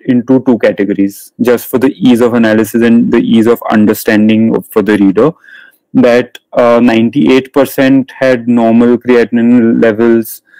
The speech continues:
in the remdesivir group, whereas ninety-seven percent had, uh, normal creatinine levels in the placebo group. So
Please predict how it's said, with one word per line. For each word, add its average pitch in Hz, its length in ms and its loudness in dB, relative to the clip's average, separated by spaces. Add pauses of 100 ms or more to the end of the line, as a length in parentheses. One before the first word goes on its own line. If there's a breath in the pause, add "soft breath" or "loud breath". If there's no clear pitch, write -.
(300 soft breath)
in 120 140 0
the 120 80 4
remdesivir 113 720 0
group, 110 260 0 (160)
whereas 113 500 2
ninety-seven 107 680 0
percent 110 400 0
had, 104 340 -2 (460 soft breath)
uh, 110 260 2
normal 104 600 0
creatinine 101 540 -2
levels 98 300 0
in 101 120 0
the 131 80 0
placebo - 380 -4
group. - 260 -14
So 107 280 0